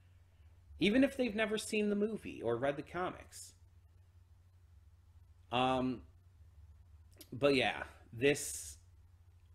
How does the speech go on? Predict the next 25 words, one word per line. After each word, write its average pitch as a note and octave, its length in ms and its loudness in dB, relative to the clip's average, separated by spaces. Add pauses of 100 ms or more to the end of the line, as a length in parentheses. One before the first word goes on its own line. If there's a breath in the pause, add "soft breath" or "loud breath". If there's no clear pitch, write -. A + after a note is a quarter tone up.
(360)
this D3+ 360 4
one C3 200 4
is A2 120 0
gonna A2 200 0
be G2+ 160 -2
something F2+ 440 -6
fun. - 340 -12
This A#2 240 0
is A#2 100 -6
gonna A#2 220 -2
be G#2+ 140 0
one G2+ 200 -2
that F#2+ 100 -4
I'm F#2 140 -6
gonna F#2 240 -8
really G2 320 -2
enjoy. D#2 520 -12 (1200 soft breath)
Um, B2+ 580 4
so, F3+ 640 6 (360)
all D#3+ 220 6
of C#3+ 80 -2
that D3 220 4
being B2 220 0
said, C3 420 0
though, F#2+ 320 -2